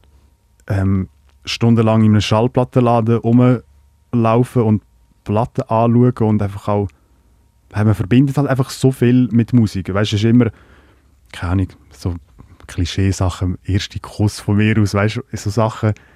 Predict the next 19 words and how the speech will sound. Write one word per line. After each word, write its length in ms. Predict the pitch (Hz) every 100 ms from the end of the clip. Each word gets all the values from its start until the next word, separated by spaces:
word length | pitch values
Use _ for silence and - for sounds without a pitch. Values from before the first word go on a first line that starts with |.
| -
dann 140 | - 98
ist 160 | 95
irgendein 240 | 104 101 -
Lied 240 | 104 107 -
gelaufen, 340 | 107 104 -
dann 100 | 101 98
verbindest 380 | 98 101 101
du 40 | 101
halt 260 | 98 -
den 80 | 98
Kuss 320 | - 107 98
mit 200 | 101 101
dem 120 | 95 95
Song, 480 | - 107 113 110 110 _ _ _ _ -
also 400 | 104 98 92 87 - _ _ _ _ _ _ -
halt 200 | 107 -
super 400 | - 120 - -
abnerden, 680 | 113 123 117 117 110 113 113
irgendwie 420 | 107 101 107